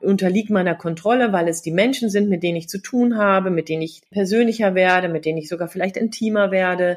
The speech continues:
Und dann wird ein großer, größerer Radius nochmal gezogen, bei dem ich dann unter bestimmte Dinge un-, unter Kontrolle habe, die meine Aufgaben sind, die ich vielleicht tatsächlich in meiner Führungsverantwortung zu organisieren habe.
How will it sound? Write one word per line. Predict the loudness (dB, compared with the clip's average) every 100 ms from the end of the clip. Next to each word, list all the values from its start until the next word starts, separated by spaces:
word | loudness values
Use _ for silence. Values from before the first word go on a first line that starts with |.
| -2
Und | -2 0 2
dann | 2 2 2
wird | 2 0
ein |
großer, | 0 0 2 0 -2 -6 -10 -10 -8
größerer | -2 0 2 2 2 2
Radius | 2 2 0 -2
nochmal | -2 0 0 -2
gezogen, | -6 -2 0 0 -2 -4 -10 -6
bei | -2 0
dem | 2 2 2
ich | -4 0
dann | 2 4 2 0 -4 _ 0
unter | 0 2 -2 -4 _
bestimmte | -8 -4 -4 0 0 2
Dinge | 0 2 0
un-, | 0 0 -2 -2
unter | -4 -2
Kontrolle | -2 0 0 2
habe, | 2 2
die | 0 2
meine | 4 4 2
Aufgaben | -2 -2 -2 -2 -4
sind, | -4 -2 -2 -2
die | -4
ich | -4
vielleicht | -2 2 2 0 -14 -16 -10
tatsächlich | 0 0 2 0
in |
meiner | 0 -2
Führungsverantwortung | 2 2 2 -2 -2 0 0 0 -2 -2
zu | 0
organisieren | 2 4 2 2 0 -2 -4 -6
habe. | -8 -6 -12